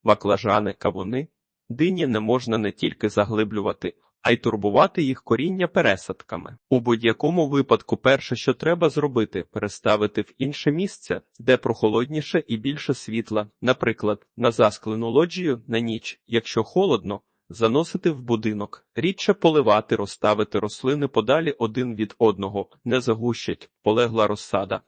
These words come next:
Наприклад, капусти при таких умовах почне розвивати потужні темно-зелене листя, вона не підніметься,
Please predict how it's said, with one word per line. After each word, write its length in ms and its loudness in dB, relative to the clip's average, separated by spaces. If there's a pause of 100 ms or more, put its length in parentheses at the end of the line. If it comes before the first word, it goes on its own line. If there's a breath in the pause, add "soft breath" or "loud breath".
(100)
Наприклад, 640 0
капусти 520 -2
при 180 -6
таких 420 -4
умовах 400 -2
почне 420 -4
розвивати 580 0
потужні 600 -2
темно-зелене 760 -4
листя, 500 -6 (160)
вона 300 0
не 100 0
підніметься, 760 -6